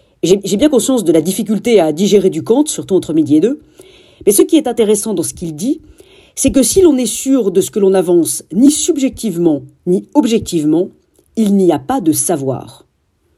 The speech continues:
Or, nous en sommes encore loin s'agissant de la covid dix-neuf et les doutes demeurent. En philosophie, lorsque l'on réfléchit sur le doute,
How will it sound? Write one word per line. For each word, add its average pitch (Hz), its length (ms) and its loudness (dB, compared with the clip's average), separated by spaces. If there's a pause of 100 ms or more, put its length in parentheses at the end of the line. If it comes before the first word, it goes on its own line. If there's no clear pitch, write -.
(480)
Or, 214 340 0 (120)
nous 208 180 0
en 214 60 6
sommes 196 280 0
encore 151 260 -2
loin 220 320 0 (180)
s'agissant 185 480 -4
de 165 80 0
la 135 120 0
covid 202 260 -4
dix-neuf 156 560 -4 (420)
et 196 60 4
les 170 140 4
doutes 233 300 -8 (100)
demeurent. - 540 -4 (1600)
En 254 80 4
philosophie, 262 640 0 (600)
lorsque 233 280 2
l'on 220 120 4
réfléchit 262 400 0
sur 180 160 -2
le 160 120 4
doute, 247 320 -4